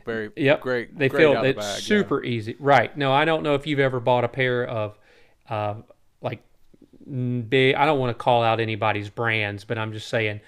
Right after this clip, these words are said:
Speaker 2: uh, that rhymes with hay cars.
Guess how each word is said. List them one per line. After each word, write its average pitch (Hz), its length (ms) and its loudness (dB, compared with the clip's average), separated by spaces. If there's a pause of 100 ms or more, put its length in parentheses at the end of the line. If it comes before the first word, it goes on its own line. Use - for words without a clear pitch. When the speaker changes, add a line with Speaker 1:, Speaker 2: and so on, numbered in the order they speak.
(380)
Speaker 2:
uh, 117 200 2
that - 220 -4
rhymes 139 600 0
with 123 400 0 (280)
hay 131 840 2 (400)
cars. 113 720 0